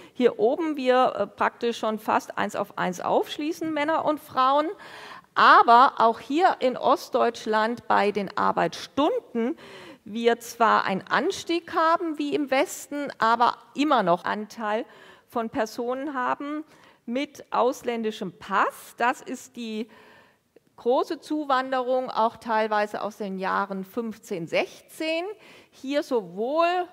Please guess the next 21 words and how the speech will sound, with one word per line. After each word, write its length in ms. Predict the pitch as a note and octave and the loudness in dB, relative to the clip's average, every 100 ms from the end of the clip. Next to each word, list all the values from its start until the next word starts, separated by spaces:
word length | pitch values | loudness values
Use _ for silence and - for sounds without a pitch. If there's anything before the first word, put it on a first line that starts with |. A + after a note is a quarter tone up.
| - - | -10 -4
bei 260 | G#3 F#3+ F3+ - | -2 -2 -4 -8
Männern 600 | E3+ F#3+ B3 C#4+ D4+ D4 - | -4 -2 -2 0 -2 -4 -6
als 340 | G3+ B3 - | -2 -2 -2
auch 220 | - A3 - | -2 -2 -2
bei 240 | F#3+ E3 | -4 -4
Frauen. 500 | - - E3 A#3 F4 F#4+ - - - - - | -6 -6 0 2 0 -4 -14 -20 -20 -20 -4
Und 360 | C4+ D#4+ - | -2 -2 -4
wir 160 | C4+ B3+ | -4 -4
sehen, 340 | - A#3+ B3 | -2 -4 -2
dass 340 | A3+ F#3 - - | -2 -4 -6 -20
hier 720 | - - D4+ F#4+ A#3+ B3+ D4 | -20 -14 -8 -2 0 0 0
tatsächlich 880 | C#4 B3 - A#3+ A#3+ - B3 B3 - | -4 -6 -6 -6 -6 -6 -12 -12 -12
die 160 | A3+ - | -10 -6
Anerkennung 920 | B3 D4 C#4 C4+ C#4 A#3+ A#3 A#3 - | -6 -2 -4 -4 -6 -6 -6 -8 -6
auch 440 | - G3+ G3+ G#3+ - - - - | -2 2 2 0 -8 -20 -20 -6
der 140 | G3+ | -6
Staatsbürgerschaft 1160 | G3 - G#3 D4 - - C4 B3+ - - A#3+ - | -4 -2 0 0 -4 -4 -2 0 -4 -2 -4 -4
sich 240 | A#3+ - | -14 -10
in 80 | A3+ | -8
den 140 | G#3 | -8
ulte-, 380 | - A3 A3 A#3 | -6 -8 -6 -8